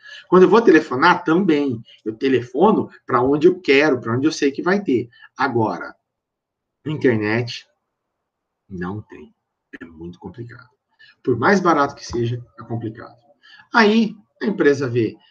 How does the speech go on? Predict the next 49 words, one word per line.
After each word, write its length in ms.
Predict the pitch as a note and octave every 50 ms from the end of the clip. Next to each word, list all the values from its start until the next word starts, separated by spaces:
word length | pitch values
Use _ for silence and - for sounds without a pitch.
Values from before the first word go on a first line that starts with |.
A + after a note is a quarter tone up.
| _ _ _
qual 200 | _ C3 A#2 A2+
que 100 | - A2+
é 40 | G#2+
a 40 |
disponibilidade 880 | A2 A2 - A#2 A#2+ A#2+ A2+ A2 A2 G#2 G2+ F#2+ F#2+ F#2 F#2 F2+ - F2+
financeira 540 | - - G#2+ G2+ G2+ G#2 - - C#3 D3 F#3
dela, 460 | G3 A3+ G#3+ F3+ E3+ F3 F#3 F3+ F3 - - - _
qual 160 | - D#3 D3
que 100 | C#3+ -
é 20 | C3
a 40 |
disponibilidade 680 | A#2+ A2+ - - A2 A2+ G#2+ G2+ G2+ G2 G2 G2+ G#2 A2
de 80 | C3+ G3
tempo, 460 | F#3+ G3+ F#3 E3 E3 D#3+ - - - - G3 - -
e 80 | F3
o 100 | F3 D#3
que 120 | - - C3
ela 180 | A#2 A#2 B2
quer, 220 | A#2+ - E3 E3+ E3+
qual 160 | - - -
a 80 | - -
pretensão, 680 | D3+ D#3 D#3+ - F#3+ F3+ F3+ - G3 G3 G3+ G3+ - - _ _ _ _ _ _
e 80 | G#3+
faz 480 | G3 - - D3+ C#3 C#3+ C#3 - - - _ _ _
o 80 | - C#3+
seu 320 | - - B2+ B2+ B2 B2
plano 320 | - B2+ A#2 A2+ A2+ A2+
de 280 | A2 G#2+ G#2+ A2 A#2 A#2 A#2+ - _ _
pesquisa. 640 | C#3+ C#3+ - - - - - B1+ - - - - _ _ _ _ _ _ _ _
Tá 80 | _ B2
bom? 320 | C#3 E3+ G3+ G#3+ A3+ - - _ _ _ _ _ _ _ _ - - - - - - - - _ _ _ _ _ -
Esse 220 | C4+ D4 C#4 -
planejamento 480 | - A3+ A3 G3 G#3+ G3 F#3 F3+ F3 D3+
de 60 | D3
dados 260 | D#3+ D#3 D#3 - -
primários, 600 | - C#3+ C#3+ D#3 F#3 G#3+ A3 G3 - C3 A#2+ A#2+
como 240 | - G#3 G#3 G#3 F#3+
você 240 | E3 F3+ F3 - E3
já 140 | D#3 D#3+ C3+
viu 100 | C#3 C#3
na 60 | C#3
estatística, 640 | C3 - - C#3 C3 - - A3 G#3+ - - F#3
ela 120 | E3+ E3+ E3
pode 220 | E3 D#3+ D#3 -
ser 80 | - -
probabilística 800 | - D#3+ C#3+ C3+ C#3 C3+ C3+ C3 C3 B2+ B2 A#2+ A#2+ - - B2
ou 80 | A#2
não 160 | A#2 A2 G#2+
probabilística. 880 | G#2+ A2 G2 G#2 G#2 A#2 A#2+ B2+ B2+ A#2+ A#2 A#2 A#2 - - - A#2 A#2